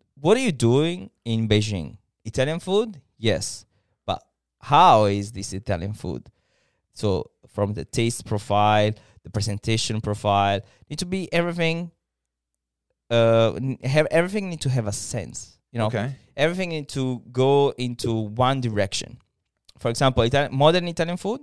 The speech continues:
Speaker 1: Okay, let's make the, the best, uh, uh, veal tonnato sauce, but how you cook the veal, how you present the veal, how the tonnato sauce will be on the top,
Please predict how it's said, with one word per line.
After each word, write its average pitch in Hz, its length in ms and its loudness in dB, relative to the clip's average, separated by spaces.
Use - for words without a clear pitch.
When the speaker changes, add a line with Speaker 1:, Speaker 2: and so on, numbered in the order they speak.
Speaker 1:
Okay, 95 380 -4
let's 135 240 -4
make 165 280 -2
the, 117 300 2
the - 100 -6
best, 117 500 0
uh, 110 140 2
uh, 104 280 4
veal 117 680 4
tonnato 120 480 -2
sauce, - 500 -4
but 107 260 -8
how 143 240 -6
you 151 140 -8
cook 143 260 -10
the 120 60 -12
veal, 104 440 -6
how 120 160 -2
you 151 160 -2
present 127 540 -2
the - 80 -12
veal, 87 260 -6
how 135 280 2
the 143 140 -8
tonnato 131 500 -6
sauce 131 400 -4
will 113 120 -6
be 127 160 -6
on 117 100 -6
the 98 100 -12
top, - 400 -4